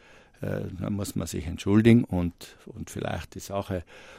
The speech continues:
andersweitig gut machen. Ich habe auch nicht das erste Mal zu sagen gesagt, „Du bringst deinen Traktor jetzt zurück und ich gebe dir das Geld wieder zurück.“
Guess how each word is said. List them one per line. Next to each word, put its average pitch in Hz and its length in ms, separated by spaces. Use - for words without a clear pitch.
andersweitig 104 720
gut 113 260
machen. 104 320
Ich 90 140
habe 87 160
auch 92 520
nicht 90 180
das - 80
erste 101 280
Mal 92 200
zu - 140
sagen 92 120
gesagt, - 320
„Du 92 60
bringst 90 400
deinen 85 180
Traktor 90 440
jetzt 82 260
zurück 98 280
und 90 200
ich 80 100
gebe 90 180
dir 90 100
das 87 200
Geld - 300
wieder 85 180
zurück.“ - 320